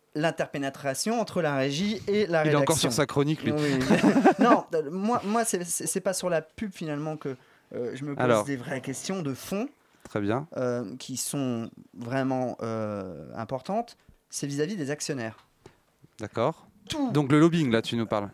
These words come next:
Speaker 1: Non, c'est l'actionnaire, l'actionnaire du, euh, du média. Si vous regardez, la plupart des médias, euh, français sont, euh, dirigés par des actionnaires qui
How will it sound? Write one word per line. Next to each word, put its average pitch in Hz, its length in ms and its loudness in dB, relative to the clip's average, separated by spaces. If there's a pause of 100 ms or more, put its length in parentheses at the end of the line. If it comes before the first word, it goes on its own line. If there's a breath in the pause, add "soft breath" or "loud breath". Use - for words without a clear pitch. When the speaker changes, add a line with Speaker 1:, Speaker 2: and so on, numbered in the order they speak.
Speaker 1:
Non, 233 380 -2
c'est - 180 -6
l'actionnaire, 220 720 -2 (240)
l'actionnaire 214 680 0
du, 185 480 -6
euh, 160 220 -2
du 156 200 -4
média. 202 380 -2 (240 loud breath)
Si - 160 -8
vous 175 100 -2
regardez, 170 280 0
la 135 140 -2
plupart 180 440 -4
des 143 100 -6
médias, 139 600 -4
euh, 107 760 -8 (160)
français 165 640 -4 (640 soft breath)
sont, 214 460 -2 (140)
euh, 113 800 -4 (200)
dirigés 160 520 -4
par 185 280 0
des 139 200 -2
actionnaires 135 680 -6 (380 soft breath)
qui 185 340 -4